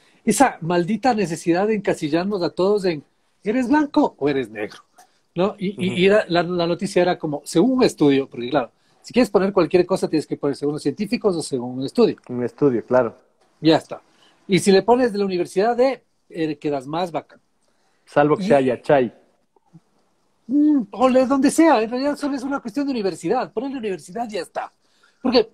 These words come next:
Speaker 1: por último, si pones la universidad de Georgetown, y capaz es una universidad líchila, pero suena chévere. ¿Verdad?
Speaker 2: Claro.
Speaker 1: O sea, claro. O sea, imagínate que sea la univer-, ponte que la universidad de, de Namibia sea increíble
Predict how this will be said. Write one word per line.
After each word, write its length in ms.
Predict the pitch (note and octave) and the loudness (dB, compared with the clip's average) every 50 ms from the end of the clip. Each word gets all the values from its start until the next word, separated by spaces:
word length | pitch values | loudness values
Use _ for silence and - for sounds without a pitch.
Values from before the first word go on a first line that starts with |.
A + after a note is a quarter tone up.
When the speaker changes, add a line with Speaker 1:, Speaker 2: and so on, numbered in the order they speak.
| - - _ _ _ _ _ | -14 -20 _ _ _ _ _
Speaker 1:
por 120 | - A3 | 2 2
último, 300 | C4+ C4+ - C#4 B3 A#3 | 2 2 -2 -4 -4 -4
si 120 | - - F3+ | -6 -6 -6
pones 280 | - A#3 A#3+ B3 A3 | -6 -4 -2 -2 -2
la 100 | G#3 G#3+ | -2 -4
universidad 580 | G3+ F#3+ F#3+ F3+ F3 D#3 - - F3+ G#3 A#3 A#3+ | -4 -4 -4 -4 -4 -6 -4 -4 -2 -2 -2 -2
de 200 | A3+ G#3 F3+ C#3 C3+ | -2 -2 -2 -4 -2
Georgetown, 840 | C#3 A3+ C4 C4 A#3 F3+ G#3+ G#3+ G3 E3+ - G3+ A3 B3 A#3+ A3+ - _ _ _ _ _ _ _ | -2 -2 -2 -2 0 0 0 0 0 -2 0 0 0 0 0 -4 -8 _ _ _ _ _ _ _
y 120 | - F3 | -14 -8
capaz 500 | - G#3 G3 G3 - B3 C#4 C#4+ C#4 - _ _ _ _ _ _ | -4 -4 -4 0 2 0 0 0 -2 -8 _ _ _ _ _ _
es 120 | - B3 A#3+ | -6 -6 -2
una 120 | C4+ C4+ | -2 0
universidad 400 | B3 G#3+ G3+ G3 - A3 A#3+ A#3 G#3+ | 2 2 0 0 2 2 2 2 4
líchila, 420 | A#3 D4 C#4+ - C#4+ C#4 C4 - | 2 2 2 2 2 2 2 2
pero 160 | - F#3 E3+ D#3 | 0 -2 -4 -2
suena 260 | - G3 F#3 E3+ D3+ | -2 -2 -2 -2 0
chévere. 300 | - C#4 C4+ G#3+ - - _ _ _ _ _ _ _ - - _ _ _ _ | 2 2 2 2 0 -2 _ _ _ _ _ _ _ -20 -20 _ _ _ _
¿Verdad? 160 | F2 G2+ - - | -8 -8 -8 -8
Speaker 2:
Claro. 280 | - G#2 G#2 G#2+ A2 C3 | -4 -2 0 2 2 2
Speaker 1:
O 40 | A3+ | 0
sea, 120 | G3+ - _ _ _ _ _ _ _ _ _ _ | -2 -6 _ _ _ _ _ _ _ _ _ _
claro. 200 | - C4+ A3 F#3+ - _ _ _ _ _ _ _ _ _ _ _ _ _ G3 G3 F3+ | -4 -4 -4 -4 -8 _ _ _ _ _ _ _ _ _ _ _ _ _ -16 -14 -12
O 60 | F#3+ | -6
sea, 200 | - F#3+ E3 E3 | -4 -4 -4 -4
imagínate 540 | D#3 D3 F3+ F#3 F3+ - G3+ G#3 G3+ - E3+ | -6 -8 -8 -10 -8 -6 -6 -6 -4 -6 -6
que 100 | - E3 | -6 -6
sea 300 | - - F#3 F#3 E3+ D#3 | -4 -2 -2 -2 -2 -2
la 140 | D3+ D#3 D3+ | -4 -6 -6
univer-, 280 | D3 D3+ D3+ D#3+ F3 F#3 D#3+ E3+ F3+ D3+ E3+ E3 - _ _ _ _ | -8 -8 -8 -8 -8 -10 -10 -12 -10 -8 -8 -10 -10 _ _ _ _
ponte 240 | - B3+ C4+ - B3+ | 2 4 4 4 2
que 80 | - G3 | 2 2
la 80 | F#3+ | 2
universidad 580 | F#3 F3+ F3 E3+ E3 D3 - E3+ E3+ F3+ F#3+ F#3+ | 2 2 0 0 0 -2 0 0 2 2 2 2
de, 300 | F#3 F3 D#3 C#3+ C3+ B2 | 2 2 2 0 0 -2
de 160 | A2 - D3 | -4 -4 -4
Namibia 440 | C#3+ D3+ D3 D3+ F3 F#3+ F#3 F3+ D3+ | -2 -2 -4 -4 -4 -2 -2 -2 -2
sea 180 | - - E3+ E3 | -4 -4 -6 -6
increíble 720 | D#3+ D3+ - - C#3+ C3+ B2+ B2+ D3+ F#3 E3+ C3+ A2 - | -6 -8 -6 -4 -2 -2 -2 -4 -4 -4 -4 -6 -8 -10